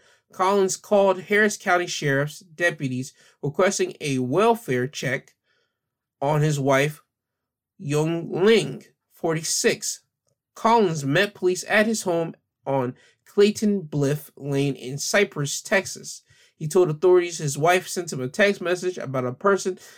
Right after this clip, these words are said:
outside their home while he was at the gym and getting something to eat, according to a report from Click to Houston.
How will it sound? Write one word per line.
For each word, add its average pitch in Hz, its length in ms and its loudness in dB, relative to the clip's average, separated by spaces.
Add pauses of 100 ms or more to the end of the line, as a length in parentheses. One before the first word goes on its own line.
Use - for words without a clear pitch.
(100)
outside 147 420 2
their 135 140 -2
home 196 320 4
while 139 200 0
he 165 160 -4
was 139 240 -2
at 147 180 -4
the 147 80 -10
gym 170 380 2
and 127 180 -8
getting 156 220 -2
something 151 380 -4
to - 220 -16
eat, 208 240 -8
according 151 340 -6
to 147 120 -4
a 139 40 2
report 139 460 -4
from 143 280 -8 (360)
Click 156 220 -2
to 156 120 -8
Houston. - 580 -4